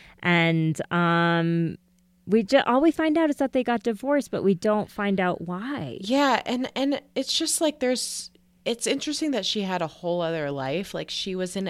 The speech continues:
Speaker 2: editor at Elle India.
Speaker 1: I know. And, like,
Speaker 2: She, her button.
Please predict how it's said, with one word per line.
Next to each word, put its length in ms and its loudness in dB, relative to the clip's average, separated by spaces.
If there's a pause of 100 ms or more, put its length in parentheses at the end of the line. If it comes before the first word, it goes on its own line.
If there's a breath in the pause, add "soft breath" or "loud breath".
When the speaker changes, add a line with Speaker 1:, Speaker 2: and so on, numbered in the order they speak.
Speaker 2:
editor 460 -4
at 240 -6
Elle 480 -4 (200)
India. 440 -4
Speaker 1:
I 80 8
know. 760 6
And, 200 6
like, 340 4
Speaker 2:
She, 300 -2
her 180 -2
button. 680 0